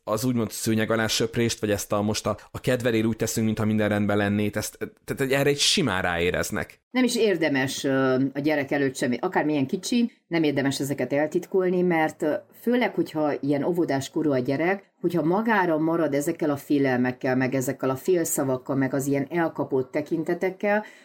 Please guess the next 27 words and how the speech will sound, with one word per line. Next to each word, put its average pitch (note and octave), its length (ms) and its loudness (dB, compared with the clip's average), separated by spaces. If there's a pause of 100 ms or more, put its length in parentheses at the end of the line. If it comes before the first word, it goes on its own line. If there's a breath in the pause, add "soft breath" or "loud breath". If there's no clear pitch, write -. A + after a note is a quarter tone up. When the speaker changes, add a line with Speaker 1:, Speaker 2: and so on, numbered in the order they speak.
Speaker 2:
sokkal, G3+ 540 0
ö, E3 220 4 (460 loud breath)
veszélyesebb E3 800 0
dolgot D3+ 840 2
képzel F#3 440 2
el B2+ 400 0
a B2 120 -2
belső C#3 380 -2
képei C3 540 0
alapján, D3 500 0
mint E3 200 2
ami F#3 240 2
valójában D3 460 2
megtörténik. B2 800 -2
Tehát B2 180 -4
ahhoz, G3+ 220 2
hogy F3 140 2
ő D3+ 40 4
ne D#3+ 200 2
szorongjon, C3 840 2 (400 loud breath)
az D#3 280 -2
ő, F3 500 2 (160)
ö, B2 320 0 (760)
ugye, C3 460 0 (160)
gondolkodási E3+ 720 0
sajátosságainak C#3+ 840 -2
megfelelően A3 920 0